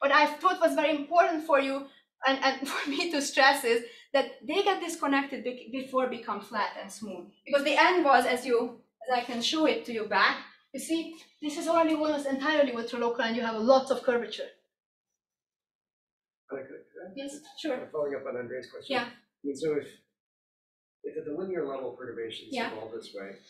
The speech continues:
Speaker 2: it seems like what's added by doing numerical simulations is to go very far from the linear regime,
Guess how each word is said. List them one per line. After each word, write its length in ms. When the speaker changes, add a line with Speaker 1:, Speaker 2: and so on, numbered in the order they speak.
Speaker 2:
it 100
seems 200
like 180
what's 180
added 360
by 120
doing 240
numerical 360
simulations 540
is 180
to 120
go 80
very 320
far 200
from 120
the 60
linear 340
regime, 380